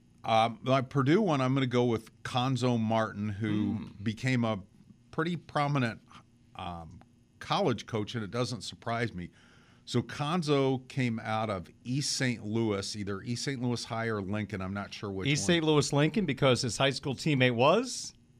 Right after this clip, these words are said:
Speaker 2: LaFonso Ellis.
Speaker 1: LaFonso Ellis. He was a guy that was, like, six six and could jump out of the gym as a high school player. And he came to Purdue,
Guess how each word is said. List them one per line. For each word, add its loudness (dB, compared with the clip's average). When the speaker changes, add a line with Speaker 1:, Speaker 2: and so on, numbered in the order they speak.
Speaker 2:
LaFonso 0
Ellis. -2
Speaker 1:
LaFonso 0
Ellis. 0
He 0
was 4
a 2
guy 2
that 4
was, -4
like, -6
six -4
six -2
and -4
could -6
jump 0
out 2
of -4
the -4
gym -2
as -6
a -10
high -4
school -4
player. -6
And -8
he -6
came 0
to 0
Purdue, 0